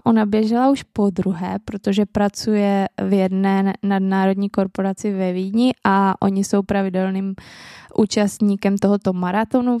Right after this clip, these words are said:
takže ona se svým týmem skládá, mm, vlastně, nebo spíš takhle ten tým, ona složí tým, který běží štafetu a dohromady, eh, v těch čtyřech lidech uběhnou ten maraton.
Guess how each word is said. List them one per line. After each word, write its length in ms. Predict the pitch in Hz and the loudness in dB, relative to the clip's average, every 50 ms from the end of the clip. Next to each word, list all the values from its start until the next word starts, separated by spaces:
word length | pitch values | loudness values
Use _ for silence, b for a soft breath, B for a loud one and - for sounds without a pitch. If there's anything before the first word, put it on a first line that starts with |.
| 233 | -2
takže 320 | - 214 208 196 208 202 - | -4 -4 -2 -2 -2 -2 -2
ona 220 | 208 202 208 208 | -2 -2 0 0
se 80 | 202 196 | 0 0
svým 280 | - - 202 196 196 | 0 2 2 2 0
týmem 400 | - - 208 196 190 190 185 190 | 0 0 0 0 2 2 2 0
skládá, 880 | 190 - - - - 196 196 190 190 190 185 190 185 185 180 175 175 180 | -2 -4 -6 -4 0 2 2 2 2 2 2 2 2 2 2 2 0 0
mm, 600 | 185 190 - - 196 190 190 185 185 185 185 190 - - | -2 -2 -4 -4 -2 -2 0 0 0 0 0 -2 -2 -2
vlastně, 880 | 208 208 202 196 - - 202 190 190 190 190 185 190 190 190 196 196 196 - - - | 0 0 0 0 0 -2 -2 0 2 2 2 2 2 2 2 0 -2 -2 -4 -4 -2
nebo 220 | 208 196 185 202 196 202 - | -2 0 0 0 0 -2 -4
spíš 320 | - - - - 190 - | -14 -12 -8 -8 -8 -6
takhle 300 | - - 185 - 190 185 | -6 -6 -6 -4 -4 -4
ten 180 | 185 - 185 190 190 190 _ _ | -2 0 0 0 0 -4 _ _
tým, 400 | - 208 202 196 190 190 196 190 | 0 2 2 4 4 2 0 0
ona 180 | - 196 196 202 | 0 0 0 0
složí 340 | 202 - 208 214 - 190 175 - _ | 2 2 0 0 2 0 -4 -4 _
tým, 320 | - 214 240 247 262 285 302 B B B B B B B B B | -6 -4 -2 -2 -2 -4 -6 B B B B B B B B B
který 300 | B - 226 202 208 202 | B 0 2 2 2 2
běží 380 | 185 202 208 196 196 180 165 160 | 4 4 4 4 2 0 -2 -4
štafetu 760 | 156 - - - - - 190 190 - 214 220 214 - 269 269 - _ _ _ _ - | -6 -8 -12 -8 -4 -4 -4 -2 -2 -2 -4 0 2 2 2 2 _ _ _ _ 0
a 60 | 233 226 | 2 4
dohromady, 880 | 220 220 220 226 226 226 226 226 226 226 214 233 226 226 226 226 226 - - | 4 4 4 4 4 2 2 2 0 0 0 0 0 0 0 -2 -4 -6 -6
eh, 180 | - 220 208 202 | -2 -2 -2 -2
v 60 | - | 0
těch 200 | - - 214 202 | 0 0 0 0
čtyřech 520 | - _ - 208 202 - 214 208 202 - | -2 _ -2 0 2 2 2 0 0 0
lidech 380 | 208 196 196 190 190 196 196 196 - - | 0 0 0 2 2 2 0 0 -2 -4
uběhnou 560 | 202 190 180 196 190 185 196 185 180 180 185 | -4 -2 0 0 0 0 0 0 0 0 -2
ten 220 | 185 - 185 180 175 | -4 -4 -6 -6 -4
maraton. 640 | 175 180 180 180 175 180 - _ - - - 208 | -4 -4 -4 -2 -4 -4 -4 _ -6 -6 -4 -6